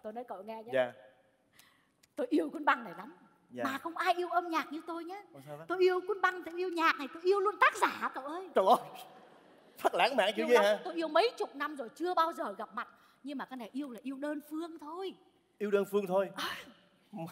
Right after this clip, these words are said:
Speaker 2: Bác biết tác giả này là ai không? Bác yêu
Speaker 1: Ôi
Speaker 2: vậy?
Speaker 1: giời ơi, tôi để trong tim tôi mấy chục năm nay, tại sao tôi không biết được?
Speaker 2: Ai?
Speaker 1: Anh Bằng.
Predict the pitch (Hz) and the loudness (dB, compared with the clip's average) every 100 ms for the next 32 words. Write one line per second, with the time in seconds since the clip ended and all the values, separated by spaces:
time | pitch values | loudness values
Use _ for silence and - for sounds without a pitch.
0 | 170 - 247 233 233 180 156 202 180 151 | -12 0 0 2 -2 0 2 2 2 2
1 | 180 175 170 190 180 165 160 240 220 262 | 2 0 -2 -4 -4 -4 0 0 2 2
2 | 302 262 294 302 294 320 311 302 480 415 | 0 0 0 2 0 0 2 4 4 2
3 | 294 320 339 339 269 349 370 370 349 453 | -2 -2 0 -4 -4 -8 -10 -12 -6 -6
4 | - 330 339 - 160 170 185 - - - | -6 -2 0 0 2 0 0 -8 -20 -20
5 | _ _ _ _ _ _ - - _ - | _ _ _ _ _ _ -20 -20 _ -18
6 | - | -18